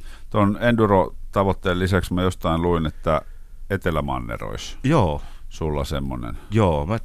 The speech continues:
Speaker 1: Otatko tästä Jussin ja Leenan matkaan ja
Speaker 2: Tota, ei, mä teen sen ihan itselleni. <laughs> Tota, et, mutta siis, e, siis kun aikanaan hiihtänyt Pohjois-Navalla ilman ulkopuolista apua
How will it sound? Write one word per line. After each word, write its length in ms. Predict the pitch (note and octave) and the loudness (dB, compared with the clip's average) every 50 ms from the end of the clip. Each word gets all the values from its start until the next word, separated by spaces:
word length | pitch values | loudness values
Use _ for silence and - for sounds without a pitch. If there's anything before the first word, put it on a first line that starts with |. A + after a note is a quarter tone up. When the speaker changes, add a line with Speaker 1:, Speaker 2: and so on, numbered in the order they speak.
| - | -4
Speaker 1:
Otatko 260 | - F2 E2 - - | -4 -4 -2 -2 -4
tästä 280 | - - F2+ - - E2 | 0 0 0 0 0 -2
Jussin 360 | E2 E2+ F2 - - - E2 | 0 0 -2 -2 -4 -4 -2
ja 120 | E2 D2 F2 | -2 0 2
Leenan 280 | F#2 F2 E2 D#2+ D2+ | 2 2 2 2 0
matkaan 540 | D#2 F2 F2+ F2 - - - D2+ C#2+ C#2+ C2+ | 0 0 0 -2 -2 -4 -6 -4 -4 -4 -4
ja 60 | C2+ - - - - - | -4 -6 -8 -8 -4 2
Speaker 2:
Tota, 340 | F3 F#3+ - G#3 G3+ - - - - | 2 4 6 6 6 6 4 0 2
ei, 180 | B2+ D3 D#3 D3+ | 6 8 8 8
mä 120 | D#3 E3 | 8 8
teen 160 | D#3+ D#3+ C3+ | 8 6 6
sen 140 | A#2+ B2+ A#2+ | 6 6 4
ihan 140 | A#2+ A#2+ A2+ | 4 6 4
itselleni. 420 | A#2+ A#2 - G2 F2+ E2+ F#2 - - - - - - - | 4 4 4 2 2 0 -2 -4 -6 -6 -6 -4 0 0
<laughs> 240 | - - - - C#3 | 2 4 6 8 10
Tota, 280 | D3 - - D3 A#3 C#4 B3+ - - C#4 C4 - - - - | 10 12 12 12 12 12 12 10 10 8 6 6 4 6 6
et, 200 | G#3+ E3+ - - - - C3 A2+ | 6 6 6 4 2 2 4 6
mutta 240 | D3+ E3+ E3 F#3 | 6 8 10 10
siis, 200 | B2 F3+ F3 C3+ | 12 12 12 12
e, 140 | D#3 E3+ - - C3+ C#3 - D3 D3+ D3+ | 10 6 6 4 -2 -6 -4 -6 -4 0
siis 220 | C3+ F3 D3+ - | 2 2 2 4
kun 120 | - D#3+ | 6 8
aikanaan 320 | D#3 D#3 C#3+ C#3 B2+ B2+ B2 | 8 8 8 6 4 4 2
hiihtänyt 360 | A#2+ A#2+ A#2+ C3 A#2+ A2+ - | 2 0 0 0 0 0 0
Pohjois-Navalla 560 | - B2 A#2 A2+ A2 A2 G#2 G2 F#2+ F#2 F#2+ G2 | 0 0 2 2 2 2 2 4 4 2 2 2
ilman 220 | G2+ G2 F#2+ F#2 | 2 2 2 2
ulkopuolista 460 | F#2 E2+ F2 - E2+ E2+ E2+ - F2 | 0 0 -2 -4 -4 -4 -4 -4 -6
apua 260 | E2 - E2 E2 D#2+ | -6 -4 -4 -4 -4